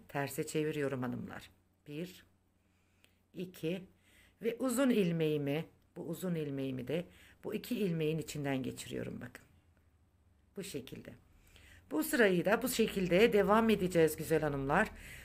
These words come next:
Tü-, e, uzun ilmeğimi aldım örmeden. İki düz ilmeklerimi ters yapıyorum. Yine uzun ilmeğimi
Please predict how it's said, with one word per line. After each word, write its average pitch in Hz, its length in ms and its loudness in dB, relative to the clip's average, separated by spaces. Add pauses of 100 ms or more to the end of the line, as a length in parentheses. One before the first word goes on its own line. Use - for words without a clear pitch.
(180)
Tü-, 220 200 -2
e, 185 280 2
uzun 214 220 4
ilmeğimi 175 440 4
aldım 175 480 2
örmeden. 147 680 0 (320)
İki 202 360 -6
düz 196 200 0
ilmeklerimi 165 960 0
ters 156 400 0
yapıyorum. 208 680 2 (420)
Yine 202 240 -2
uzun 180 300 0
ilmeğimi 156 680 0